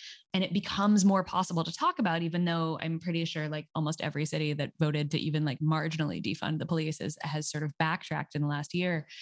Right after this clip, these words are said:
now that no police stations are on fire. Um, the way that all of this space is sort of continually created. And, um, you know, so I've, I'm in England and I've spent the summer in England the last three years.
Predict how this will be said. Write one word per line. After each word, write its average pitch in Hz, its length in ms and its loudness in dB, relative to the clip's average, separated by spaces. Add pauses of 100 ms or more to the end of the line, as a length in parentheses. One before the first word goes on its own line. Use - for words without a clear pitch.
(300)
now 160 160 4
that 165 120 0
no 160 100 6
police 247 220 -2
stations 175 320 -2
are 156 60 0
on 147 120 -2
fire. 151 360 -2 (400)
Um, 175 440 4 (380)
the 220 220 4
way 233 380 0
that 165 640 -2 (800)
all 240 280 2
of 247 100 0
this 220 160 -4
space 196 520 -4
is 175 80 -6
sort 170 140 -4
of - 80 -14
continually 214 840 2
created. 165 720 2
And, 160 400 2
um, 151 300 -4 (1080)
you 247 100 6
know, 208 100 4
so 190 120 0
I've, 202 140 0
I'm 185 200 0 (120)
in 185 140 4
England 160 360 2
and 151 80 0
I've 156 100 -2
spent - 160 -2
the 175 60 -4
summer 160 280 2
in 156 120 2
England 156 340 -2
the 160 40 -2
last 160 220 -2
three 170 140 2
years. 156 460 0